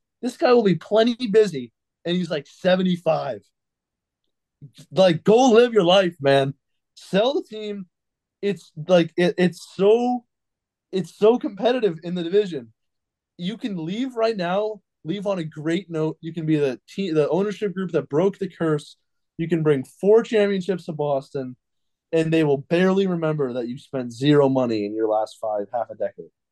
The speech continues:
You can leave on a great note. You're doing nobody any service. You, yourself,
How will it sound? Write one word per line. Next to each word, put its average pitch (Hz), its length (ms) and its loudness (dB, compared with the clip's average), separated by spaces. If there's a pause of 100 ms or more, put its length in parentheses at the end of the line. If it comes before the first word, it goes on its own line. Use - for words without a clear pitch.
(380)
You 160 160 0
can 175 220 2
leave 202 220 4
on 196 80 4
a 156 60 2
great 151 420 0
note. 120 280 -4 (400)
You're 143 120 -2
doing 143 560 0
nobody 190 540 0
any 160 180 -6
service. 165 500 -8 (400)
You, 190 400 4
yourself, 170 640 2